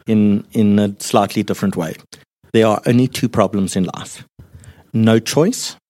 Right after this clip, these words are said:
and too much choice. And sometimes you get paralyzed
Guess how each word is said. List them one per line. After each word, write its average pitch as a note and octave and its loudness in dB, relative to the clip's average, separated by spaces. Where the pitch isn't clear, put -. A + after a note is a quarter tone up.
and G2 -6
too - -8
much - -6
choice. - -18
And A#2 2
sometimes C3+ 0
you A#2 0
get A2+ 0
paralyzed G#2 0